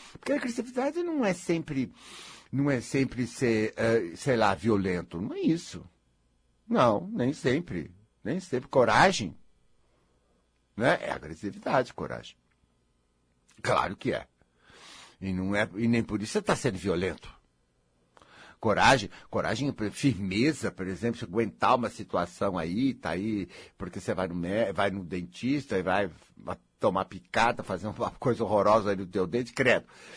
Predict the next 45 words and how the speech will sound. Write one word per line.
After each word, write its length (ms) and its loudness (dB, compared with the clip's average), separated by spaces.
E 220 6
aguentar, 500 2
se 140 2
você 20 0
não 180 2
tiver 180 2
essa 200 4
força, 220 -2
você 40 4
não 100 2
aguenta 360 0
não, 340 0
você 220 2
nem 160 4
vai, 240 8
você 160 -2
foge, 460 8
né? 340 0
Cai 180 4
os 140 0
dentes 340 0
todos 300 0
<laughs> 260 -12
e 60 -4
você 480 6
foge. 440 8
Então, 260 6
na 400 4
verdade, 600 6
é, 440 12
é 80 12
uma, 200 8
e 80 0
depois 300 2
é 40 -8
uma 160 -6
vida, 220 -2
você 100 -4
vê, 100 -2
as 100 -2
bactérias 480 -2
estão 160 -8
atacando 480 4
seu 180 -2
dente. 640 -4